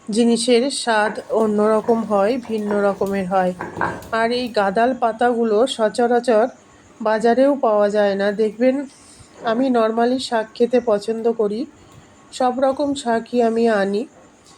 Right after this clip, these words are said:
বাজারে ভালো টাটকা পেলেই, কিন্তু গাদাল পাতাটা সেইভাবে খুব একটা চোখে পড়ে না। পাতাটা বাটা হয়ে গেছে, এর মধ্যে দেওয়ার মতো আর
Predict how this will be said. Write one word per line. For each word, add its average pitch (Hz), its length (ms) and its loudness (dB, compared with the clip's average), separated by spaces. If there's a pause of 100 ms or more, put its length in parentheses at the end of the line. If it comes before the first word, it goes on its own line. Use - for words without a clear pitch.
(300)
বাজারে 214 420 0
ভালো 208 380 0
টাটকা 208 440 0
পেলেই, 226 380 2
কিন্তু 240 300 0
গাদাল 220 480 2
পাতাটা 262 500 2
সেইভাবে 233 760 2 (480)
খুব 240 240 4
একটা 233 420 2
চোখে 226 380 0
পড়ে 196 340 2
না। 180 220 -2 (1300)
পাতাটা 247 440 2
বাটা 220 440 0
হয়ে 214 320 0
গেছে, 226 440 0 (640)
এর 262 200 2
মধ্যে 285 360 2
দেওয়ার 226 400 2
মতো 254 340 2
আর 226 280 0